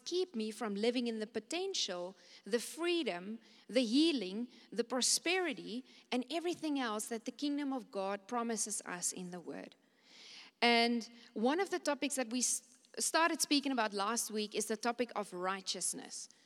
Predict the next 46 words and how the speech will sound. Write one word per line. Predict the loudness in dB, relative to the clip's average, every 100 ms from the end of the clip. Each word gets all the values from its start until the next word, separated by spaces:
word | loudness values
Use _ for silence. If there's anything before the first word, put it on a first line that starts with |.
| -14 0
the | 2
righteousness | 6 6 6 2 2 0 0 -2
of | -6 -10
God. | -10 -10 -14 _ _ _ -20 -20 -8 0
And | 2
you | 6
know, | 8
I | 8
don't | 8
know | 6
about | 6 4
you, | 4 2
but | 2 2
whenever | 0 2
you, | 2 2 2 2 0 -4 -12 0
die | 4
Afri-, | 4 2 -8 -10
when | -4 -2
geregtigheid | 2 0 0 -4 -4 -6
van | -8 -14 -14
God, | -16 -16 -20 _
but | -6
often | -4 -4 -6
just | -6 -8
gl-, | -12 2
now | 4
it's | 6 4
such | 2 2
a |
big | 2 2 4
load, | 4 4
it | 2 0
seemed | -2 0 0 0 0
like | -2 -2
a |
very | -2 0 0
complex | -2 -4 -2 -4 -4
topic | -2 -2 0 -4 -6 -20 -20 -20 -20 -2
and | 0 2
something | 4 4 2 2
that | 2
was | 0 -2
very | 0 0 0
difficult | 0 0 -2 -4 -4
to | -4
understand. | -6 -6 -6 -6 -6 -10 -16